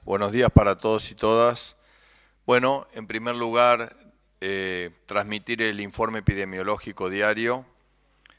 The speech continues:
En la provincia de Entre Ríos tenemos veinticuatro casos nuevos y de ellos doce se dieron en el departamento de Paraná, de los cuales diez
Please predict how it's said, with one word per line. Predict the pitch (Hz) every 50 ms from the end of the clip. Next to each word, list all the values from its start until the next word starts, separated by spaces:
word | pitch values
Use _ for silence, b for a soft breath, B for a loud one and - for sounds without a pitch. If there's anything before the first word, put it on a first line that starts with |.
| _ _ _ _ _ -
En | - 98 98 98 98 98 98 98 95 92 90 85 82 _ _ _ _ _ - 98
la | 95 -
provincia | - 98 101 107 113 113 107 - 107 104
de | 101
Entre | 98 92 80 90 90 87
Ríos | 87 98 107 110 110 113 110 101 - - _ _
tenemos | - 87 92 95 98 95 92 90 87 82 78 - - _ _
veinticuatro | - 90 92 90 85 95 87 - 101 98 92 92 92 85
casos | 87 90 87 - 92 85 80
nuevos | 104 107 117 127 139 139 131 117 113 117 123 127 - - - _ _ _ _ _ _ _ _ _ _ _ _ _ _ _ _ _
y | - - 120 120 120 123 123 127 127 104 - _ _ _
de | _ 92 107 107 110 113 113
ellos | 110 107 117 123 131 135 - - - _ _ _
doce | 90 92 101 131 135 127 - - - 131 127 127 135 - _ _ _ _
se | - - - 101
dieron | 101 104 107 107 107 107 104 104 - _
en | - 95 95
el | 95 90
departamento | 90 90 - 92 87 87 - 90 90 98 104 104 98 - 92 90
de | 90 85
Paraná, | - 87 85 87 87 92 101 107 113 123 139 - _ _ _
de | - 87
los | 82 85 -
cuales | _ - 92 92 92 90 90 90 87 87 85 82 73 - - _ _ _
diez | 73 78 80 101 107 107 107 104 104 101 - -